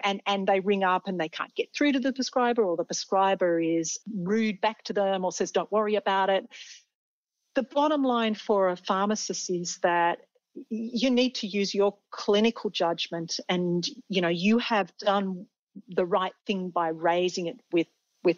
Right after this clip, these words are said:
the prescriber. Even if the prescriber doesn't take it on, all you can do as a pharmacist i-,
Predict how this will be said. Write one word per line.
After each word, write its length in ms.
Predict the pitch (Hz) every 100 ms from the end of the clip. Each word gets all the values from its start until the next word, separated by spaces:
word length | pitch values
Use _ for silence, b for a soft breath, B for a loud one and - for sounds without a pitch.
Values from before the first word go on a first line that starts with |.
| _
the 220 | 165 165
prescriber. 580 | - 185 - - - - - _ B B B
Even 220 | 240 247
if 100 | 247
the 160 | - 208
prescriber 520 | 202 - 196 175 -
doesn't 320 | 175 165 -
take 240 | - 175 180
it 60 |
on, 160 | 185 320 370 - B B B _ _ _ _ _ _ -
all 240 | - 240 254
you 120 | 254
can 280 | - 226 208
do 240 | 208 202
as 180 | 190 180
a 60 |
pharmacist 800 | 175 185 180 185 - - - - -
i-, 220 | 190